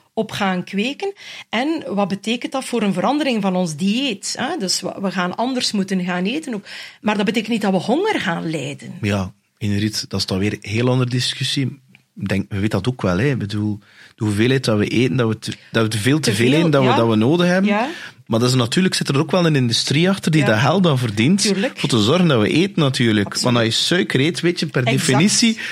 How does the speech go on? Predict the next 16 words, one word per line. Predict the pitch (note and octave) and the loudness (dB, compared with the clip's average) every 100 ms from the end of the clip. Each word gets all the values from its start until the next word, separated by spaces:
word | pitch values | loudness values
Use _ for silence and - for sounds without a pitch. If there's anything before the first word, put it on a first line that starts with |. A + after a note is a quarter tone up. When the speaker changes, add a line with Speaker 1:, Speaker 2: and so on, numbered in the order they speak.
| - | -8
Speaker 2:
dat | - C3+ | 0 2
je | |
in | |
een | B2 | 2
cyclus | - G3 G#3+ G3+ - | 2 0 2 0 2
komt | - G3 | 2 2
dat | E3 | 2
je | C#3 | 2
Speaker 1:
Ja. | |
Speaker 2:
continu | F#3 G3+ F#3 E3+ C#3 | 2 2 2 2 2
dat | B2 | 2
nodig | C3+ F3+ C#3 | 4 4 4
Speaker 1:
Ja. | |
Speaker 2:
hebt. | B2+ G#2 | 2 0
Dus | C#3 B2+ - - | 0 -2 -4 -6
Speaker 1:
Ja. | F3+ | -6